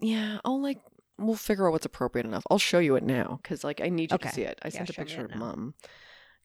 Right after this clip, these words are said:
Speaker 1: 'cause I was like, I don't know. It's gonna be wild when the, the sun sets and it hits us, whatever.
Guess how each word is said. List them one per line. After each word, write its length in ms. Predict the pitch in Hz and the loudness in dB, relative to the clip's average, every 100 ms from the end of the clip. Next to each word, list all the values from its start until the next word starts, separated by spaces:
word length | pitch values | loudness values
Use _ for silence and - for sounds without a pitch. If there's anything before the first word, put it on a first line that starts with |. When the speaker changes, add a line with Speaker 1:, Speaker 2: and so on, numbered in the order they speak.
| _ | _
Speaker 1:
'cause 160 | - 160 | -6 -4
I 60 | |
was 180 | 147 139 | -4 -4
like, 340 | 143 131 - - - - - - - - - - - - | -4 -4 -6 -14 -20 -18 -16 -16 -14 -14 -12 -12 -10 -6
I 40 | |
don't 120 | 160 | -4
know. 160 | 131 113 | -4 -6
It's 100 | 143 | -4
gonna 140 | 202 | -2
be 100 | 165 | -2
wild 400 | 131 127 127 117 | -4 -4 -4 -4
when 140 | 127 120 | -6 -6
the, 120 | 127 _ _ - 202 - | -8 _ _ -20 -20 -14
the 80 | |
sun 380 | 143 - 147 143 | -12 -4 -2 -2
sets 360 | - 143 143 - | -4 -6 -6 -6
and 120 | 127 | -6
it 80 | - _ _ _ _ _ _ - | -6 _ _ _ _ _ _ -20
hits 360 | - 143 - | -16 -14 -10
us, 300 | 139 - - - | -10 -10 -14 -12
whatever. 440 | 139 117 110 | -10 -10 -10